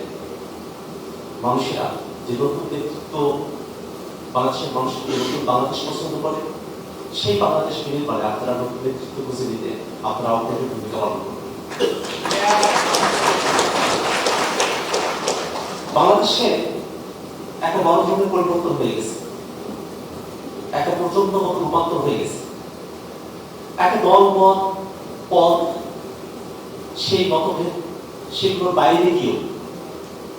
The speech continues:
এই প্রজন্ম তারা দাঁড়িয়ে গেছে, তারা বাংলাদেশকে নতুন করে গড়তে চায়, তারা বাংলাদেশকে বিশ্ব মঞ্চে উপযোগী এবং প্রতিযোগিতায় বাংলাদেশকে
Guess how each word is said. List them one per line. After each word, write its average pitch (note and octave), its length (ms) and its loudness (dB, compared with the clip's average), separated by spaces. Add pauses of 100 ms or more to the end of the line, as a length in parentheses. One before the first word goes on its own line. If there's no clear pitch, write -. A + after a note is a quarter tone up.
(460)
এই G3 180 6
প্রজন্ম F3+ 360 0 (1000)
তারা C#3 240 2
দাঁড়িয়ে C#3 300 4
গেছে, - 240 0 (360)
তারা B2+ 220 -2
বাংলাদেশকে - 420 -2 (100)
নতুন C#3+ 280 -2
করে - 180 -2
গড়তে - 280 -6
চায়, - 160 -8 (1300)
তারা - 160 6 (100)
বাংলাদেশকে - 560 2 (200)
বিশ্ব G#2+ 280 -4 (180)
মঞ্চে D#3+ 360 0 (160)
উপযোগী - 480 4
এবং E3+ 120 4 (120)
প্রতিযোগিতায় - 720 0 (960)
বাংলাদেশকে A#2+ 460 0